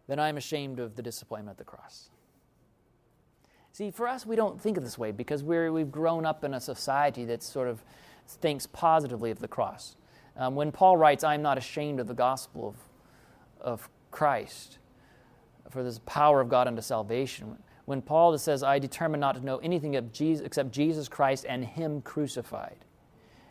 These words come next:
you have to understand what he was saying also was an embrace, he was embracing a tragic,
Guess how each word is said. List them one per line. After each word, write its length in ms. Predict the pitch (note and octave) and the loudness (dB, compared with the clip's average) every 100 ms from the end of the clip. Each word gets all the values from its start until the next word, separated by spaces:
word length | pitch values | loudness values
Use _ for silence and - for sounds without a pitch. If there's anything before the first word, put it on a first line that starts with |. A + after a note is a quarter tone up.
| _ | _
you 100 | C#3 | -2
have 200 | D#3 F#3+ | -2 -2
to 80 | E3 | -2
understand 600 | D#3 C3+ - D#3+ E3 D3 | -2 -4 -4 -4 -2 0
what 180 | C#3 D3+ | 0 0
he 220 | - D#3+ | -2 -2
was 460 | C3 A2+ - - - _ | 0 -2 -6 -14 -18 _
saying 500 | - - D#3 C#3 A#2 | -8 0 0 0 -2
also 600 | - C#3+ E3 - A#2+ F2 - _ _ - - - - | 2 2 2 0 -2 -6 -10 _ _ -20 -20 -8 2
was 200 | C#3+ C3+ | 2 2
an 60 | |
embrace, 840 | C3 B2 - B2+ C#3 E3 - - - | -2 -4 -4 0 2 2 -2 -8 -8
he 140 | B2+ | -6
was 120 | D3+ C3 | -4 -2
embracing 920 | B2+ A2+ C3 C#3+ F3+ - A#2 F2+ G#2 - _ _ _ _ _ _ _ _ _ _ | -6 -4 0 4 2 0 -4 -6 -12 -20 _ _ _ _ _ _ _ _ _ _
a 60 | C3 | -4
tragic, 800 | - - - D#3 D#3 D#3+ C#3 | -2 -4 6 8 8 6 4